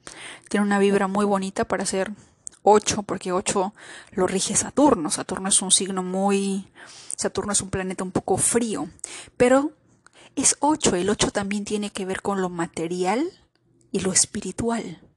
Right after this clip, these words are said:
Y como ven, ella es, ella ha perfeccionado de alguna manera esa energía. Porque su contenido, cartas al universo, la gratitud,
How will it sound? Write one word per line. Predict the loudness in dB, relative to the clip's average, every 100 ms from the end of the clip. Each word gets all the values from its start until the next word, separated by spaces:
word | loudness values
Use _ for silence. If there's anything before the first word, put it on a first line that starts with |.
| _ _ _ -20 -18 -16 -10
Y | -8
como | -2 0 2
ven, | 2 0 -2
ella | -2 0 -2
es, | 0 4 4 4
ella | -2 -4 -4
ha | -4
perfeccionado | -4 -4 -4 -6 -6 2 2 2 -4 -4 -2 -2
de | -2
alguna | -2 -4
manera | -2 -4 -4 -2
esa | 0 0
energía. | -2 -8 -6 -6 -8 -10 _ -20 -16 -14 -6
Porque | -4 0 2
su | 2
contenido, | 0 -2 -2 2 2 2 -2 -10 -16
cartas | -8 -8 -2 0
al | 0
universo, | -2 0 2 4 4 2 2
la | 0 0
gratitud, | -2 -6 -6 -12 0 4 6 6 4